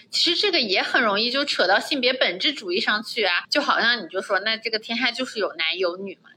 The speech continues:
对吧？女性啊，或者说像母亲啊之类的这种，对吧？因为生殖，呃，也是你自带的一种东西嘛，那难道你就一定要是什么样子吗？就让我想到渊子另一个让我印象深刻的母亲角色，其实是王毅。她的出场名言就是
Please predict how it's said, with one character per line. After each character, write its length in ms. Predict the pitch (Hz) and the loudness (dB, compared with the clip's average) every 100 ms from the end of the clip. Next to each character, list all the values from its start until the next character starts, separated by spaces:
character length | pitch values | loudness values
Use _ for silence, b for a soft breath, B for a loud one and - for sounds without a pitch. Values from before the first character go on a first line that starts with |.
| - | -12
对 100 | 175 | -6
吧？ 160 | 147 - | -6 -2
女 280 | 247 233 180 | 2 2 0
性 300 | - 302 277 | 0 0 2
啊， 40 | |
或 120 | 277 | 2
者 80 | 294 | 2
说 200 | 240 277 | 2 0
像 200 | 277 302 | 2 2
母 320 | 262 233 196 | 2 0 -2
亲 320 | - - 240 262 | -4 -4 0 0
啊 120 | 254 | 0
之 160 | 247 | -2
类 100 | 240 | -2
的 60 | 208 | -2
这 120 | 190 | -2
种， 200 | 190 151 - - | -8 -10 -16 -4
对 100 | 240 | -2
吧？ 140 | 190 | 0
因 120 | 175 233 | -2 -2
为 100 | - | -2
生 320 | - 196 202 | 0 0 -2
殖， 140 | - | -4
呃， 100 | 175 | -2
也 160 | 208 190 | 0 2
是 140 | - | 2
你 180 | 277 202 | 0 0
自 240 | - - 254 | -4 -4 -2
带 240 | 285 254 | 2 0
的 140 | 220 | 0
一 120 | 170 175 | -2 -4
种 200 | 175 160 | -8 -6
东 180 | 165 175 | -6 -6
西 200 | - 160 | -8 -8
嘛， 140 | - | -6
那 80 | 330 | 0
难 220 | 302 202 | 2 2
道 100 | 254 | 2
你 160 | 262 202 | 2 0
就 160 | 180 208 | -4 -4
一 160 | 185 | -6
定 120 | 185 | -2
要 140 | 277 247 | 2 2
是 160 | - | 2
什 140 | 240 202 | 0 -2
么 80 | 156 | 0
样 220 | 202 202 | -2 -2
子 100 | 190 | -2
吗？ 180 | 170 170 b - | -2 -2 b -2
就 160 | 339 | 2
让 180 | 285 254 | 4 4
我 80 | 233 | 2
想 240 | - 165 | -2 -2
到 160 | 180 190 | 2 2
渊 220 | 220 240 | 2 0
子 100 | 240 | -2
另 220 | 262 269 | -2 0
一 160 | 233 180 | 0 -4
个 320 | - 170 165 | -2 2 4
让 120 | 185 | 2
我 80 | 170 | 0
印 120 | 180 | -4
象 180 | 190 196 | -4 -4
深 220 | - 214 | -2 -4
刻 120 | 233 | -2
的 80 | 240 | -2
母 160 | 208 180 | -2 -8
亲 220 | - 208 | -10 -10
角 160 | - - | -10 -12
色， 100 | 185 | -14
其 200 | - 180 | -8 -6
实 100 | - | -2
是 80 | 220 | 0
王 260 | 175 156 | 0 -2
毅。 240 | 202 247 - | -2 -4 -4
她 120 | - | -2
的 40 | 359 | 0
出 200 | - 339 | 2 2
场 200 | 320 175 | 4 2
名 80 | 170 | 0
言 200 | 180 175 | 0 -2
就 160 | 196 202 | -2 -4
是 220 | 196 | -2